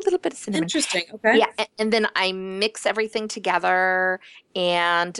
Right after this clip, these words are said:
Speaker 1: uh, sometimes I'll put a little bit of, um,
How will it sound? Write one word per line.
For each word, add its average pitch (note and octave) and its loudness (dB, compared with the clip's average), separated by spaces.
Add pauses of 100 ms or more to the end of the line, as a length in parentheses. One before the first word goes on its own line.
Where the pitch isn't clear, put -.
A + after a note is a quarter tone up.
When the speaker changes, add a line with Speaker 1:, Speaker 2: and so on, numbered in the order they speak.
Speaker 1:
uh, E3+ -2
sometimes A3+ -4
I'll A3 2
put A3 -6
a A3 0
little G#3 0
bit G#3 0 (380)
of, F3 2 (100)
um, D#3+ -2